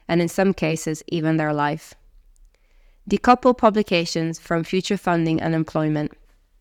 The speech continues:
Brian Nosek, a professor at the University of Virginia and co-founder of the Center of Open Science, is pushing for an academic publishing revolution, fighting to change the incentives. Nosek is proposing a new publishing format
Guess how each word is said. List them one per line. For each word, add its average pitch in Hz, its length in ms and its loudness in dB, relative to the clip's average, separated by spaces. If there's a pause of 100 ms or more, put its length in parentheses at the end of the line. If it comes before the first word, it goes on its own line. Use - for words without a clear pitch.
(300)
Brian 214 480 4
Nosek, 175 500 -2 (200)
a 185 80 -2
professor 180 500 -2
at - 120 0
the 185 60 0
University 180 440 2
of 196 120 0
Virginia 156 680 -2
and 156 180 -2
co-founder 160 540 -2
of 156 80 -4
the 160 100 -8
Center 170 440 -2
of 170 100 -2
Open 165 280 -2
Science, 156 520 -4
is 160 140 -10
pushing 185 440 -2
for 170 180 -2
an 165 120 2
academic 170 560 -2
publishing 160 500 -2
revolution, 147 680 -4 (880)
fighting 175 580 0
to 175 120 -4
change 147 380 -2
the 143 120 -2
incentives. 147 760 -4 (800)
Nosek 240 440 4
is 226 120 2
proposing 180 580 2
a 165 60 2
new 175 180 2
publishing 170 520 -2
format 156 500 -2